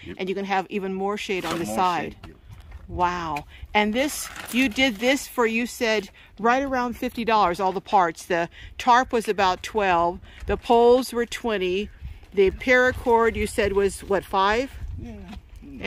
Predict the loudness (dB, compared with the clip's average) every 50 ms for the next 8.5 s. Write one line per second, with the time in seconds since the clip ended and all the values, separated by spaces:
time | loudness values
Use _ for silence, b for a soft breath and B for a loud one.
0 | 0 2 2 2 2 4 4 4 4 2 0 -4 2 4 6 6 6 2 2 2
1 | 2 4 4 4 4 4 2 0 -2 -6 -16 -20 -20 -20 -20 -12 -4 -2 0 4
2 | 4 4 4 4 2 2 0 0 -2 -2 -2 0 0 -2 -4 -8 -14 -14 B B
3 | B B B B B B 0 0 2 4 4 4 4 4 4 4 4 2 4 2
4 | 2 2 2 0 -2 -2 0 2 2 4 4 4 2 2 0 0 -2 -4 -4 -4
5 | -4 -4 -6 -8 B B B B B B B B B B B B -10 -2 0 2
6 | 2 2 2 0 0 0 0 0 -2 -4 -2 0 2 2 2 2 2 2 0 2
7 | 2 -4 -4 -2 2 0 2 2 2 0 0 0 -2 -4 -4 0 0 0 0 -2
8 | -8 -8 -4 -2 0 2 2 0 -2 -4